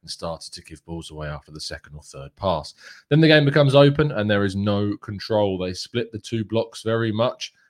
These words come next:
and then you have to defend crosses and long balls. I thought that we did that really, really well, and we have players that are not in the best quality to play that game, but I think that they did terrifically well, and the commitment and the attitude that they showed throughout the game to find a way to win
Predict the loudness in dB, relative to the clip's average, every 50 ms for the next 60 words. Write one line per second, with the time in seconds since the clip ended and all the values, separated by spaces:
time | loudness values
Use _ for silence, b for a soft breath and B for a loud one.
0 | b b -8 -6 -4 -4 -4 -4 -4 -4 -4 -4 -6 -8 -16 -18 -12 -8 -6 -6
1 | -6 -6 -6 -6 -6 -6 -4 -4 -6 -8 -8 -8 -10 -8 -8 -6 -6 -6 -6 -4
2 | -2 0 2 2 2 0 0 -2 -4 -4 -4 -4 -4 -4 -4 -4 -6 -6 -6 -6
3 | -8 -8 -6 -8 -8 -8 -8 -6 -4 -2 -2 -2 -2 -4 -6 -6 -6 -4 -4 -4
4 | -4 -4 -2 0 2 2 4 2 2 B B B B B B B -6 -4 -4 -4
5 | -6 -8 -8 _ -2 -2 0 0 -2 -2 -6 -8 -10 -12 -10 -10 -8 -6 -4 -4
6 | -4 -4 -6 -12 -16 -14 -14 -14 -12 -12 -12 -12 -14 -16 -18 -12 -10 -8 -8 -8
7 | -10 -12 -14 -16 -16 -18 _ _ -8 -8 -8 -6 -8 -10 -10 _ -12 -10 -10 -10
8 | -10 -10 -12 -14 -14 -12 -8 -8 -8 -8 -8 _ b b b b -12 -8 -8 -6
9 | -6 -6 -8 -10 -10 -12 -16 -10 -8 -8 -8 -8 -8 -12 -12 _ -12 -10 -6 -4
10 | -2 -2 -4 -4 b b b b b -12 -12 -12 -10 -6 -2 -2 -2 0 2 0
11 | -2 -2 b b b b b -2 0 2 2 2 0 -2 -4 -8 -8 -4 -4 -4
12 | -4 -6 _ _ _ -8 -2 2 2 2 2 2 0 -2 -2 -2 -4 -6 -6 -6
13 | -6 -8 -12 -12 -8 -8 -8 -8 -10 -12 -14 -10 -6 -2 -2 -2 -2 -2 -4 -4
14 | -4 -4 -6 -6 -10 -12 -8 -6 -6 -6 -6